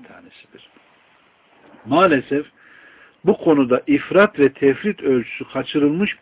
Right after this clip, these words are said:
birbirine zıt kutup birçok düşünce ekolleri çıkmıştır.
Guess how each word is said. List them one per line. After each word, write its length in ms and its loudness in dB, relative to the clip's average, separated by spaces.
birbirine 640 0
zıt 320 -2
kutup 460 -6
birçok 500 0
düşünce 640 -2
ekolleri 640 -2
çıkmıştır. 680 -20